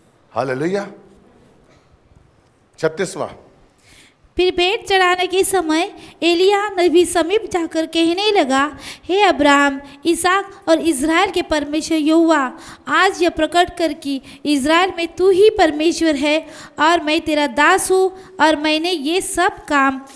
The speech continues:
Speaker 1: तेरे
Speaker 2: तुझे
Speaker 1: कहने के
Speaker 2: वचन
Speaker 1: अनुसार
Speaker 2: प-, वचन पाकर किए हैं।"
Speaker 1: Praise the Lord। हालेलुया।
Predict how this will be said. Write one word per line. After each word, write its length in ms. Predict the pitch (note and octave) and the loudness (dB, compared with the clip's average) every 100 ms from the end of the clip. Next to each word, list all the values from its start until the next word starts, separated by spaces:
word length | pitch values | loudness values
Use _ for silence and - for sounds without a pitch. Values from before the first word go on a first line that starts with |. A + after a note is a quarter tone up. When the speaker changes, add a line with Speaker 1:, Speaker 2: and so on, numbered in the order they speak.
| - _ _ _ _ _ _ _ _ - - _ _ - | -20 _ _ _ _ _ _ _ _ -20 -20 _ _ -4
Speaker 1:
तेरे 180 | E3 D#3+ | -2 0
Speaker 2:
तुझे 300 | E4+ F4+ F#4 | 2 4 4
Speaker 1:
कहने 140 | E4 | 4
के 60 | C#4 | 4
Speaker 2:
वचन 140 | F4+ | 0
Speaker 1:
अनुसार 460 | F#4 E4+ - D#4 D4 | -2 -8 -6 -4 -2
Speaker 2:
प-, 100 | - | 0
वचन 300 | D4+ D4+ F#4+ | 2 2 -2
पाकर 540 | F#4+ D#4 C#4+ C#4+ D4+ | -2 -4 -2 -2 -2
किए 360 | D4+ D4 C4+ C4 | -2 -2 0 0
हैं।" 400 | B3+ C#4+ C#4 D#4 | 0 0 0 -2
Speaker 1:
Praise 180 | G#3 E3+ | -4 -6
the 140 | F#3+ | -4
Lord। 240 | G#3+ - - _ _ _ _ _ _ _ _ _ | -6 -10 -20 _ _ _ _ _ _ _ _ _
हालेलुया। 600 | A2+ G2+ C3 D#3 G3 | -14 -14 -14 -14 -14